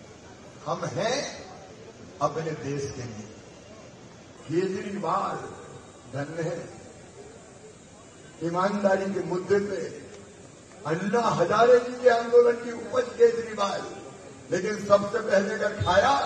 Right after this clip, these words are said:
तो अन्ना हजारे जी को ही खाया। कोई ऐसा सगा नहीं जिसको केजरीवाल ने ठगा दिया। सबसे पहले अन्ना हजारे साहब को ही ठगा,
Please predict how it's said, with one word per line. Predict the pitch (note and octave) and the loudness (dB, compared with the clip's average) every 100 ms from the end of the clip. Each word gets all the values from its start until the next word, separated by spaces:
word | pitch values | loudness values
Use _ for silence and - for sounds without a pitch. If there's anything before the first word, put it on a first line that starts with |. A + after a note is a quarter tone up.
| - - - - | -4 -10 -16 -10
तो | - - | -8 -6
अन्ना | E3 F3+ D#3+ | -6 -2 -2
हजारे | D3 E3 F3 F#3 | 0 0 0 -2
जी | F3+ - | -6 -6
को | F3+ | -6
ही | E3+ | -4
खाया। | D3+ D3+ C#3 - - - - - - F#3 | -2 -4 -4 -10 -12 -14 -16 -18 -8 4
कोई | A3 B3 B3+ - A3 | 10 10 10 2 0
ऐसा | G#3+ A3 G#3 - | 2 4 4 2
सगा | G3 F#3+ G3+ G3+ | 0 2 2 2
नहीं | G#3 F#3 C#4 D4+ C4 - - - | 0 0 0 -2 -4 -8 -16 -8
जिसको | E3 G3 G3 G3 G3 | -2 -2 0 0 2
केजरीवाल | F#3+ G3 G3 F#3+ G3 | 2 2 2 -2 0
ने | G#3+ - | -2 -2
ठगा | - - F#3 F3 | -2 0 2 0
दिया। | D#3 C#3+ F3+ F#3 G#3 - A#3+ A#3 - A3+ A3 A#3+ | 0 -2 -4 -6 -8 -10 -12 -12 -12 -12 -4 2
सबसे | B3 C4+ C4+ | 2 6 6
पहले | C#4 C#4+ | 8 6
अन्ना | C4+ C#4 | 6 4
हजारे | B3+ A#3+ C#4+ C#4+ | 4 4 2 2
साहब | - - - | 0 0 -6
को | |
ही | - | -6
ठगा, | - - - | -2 -4 -4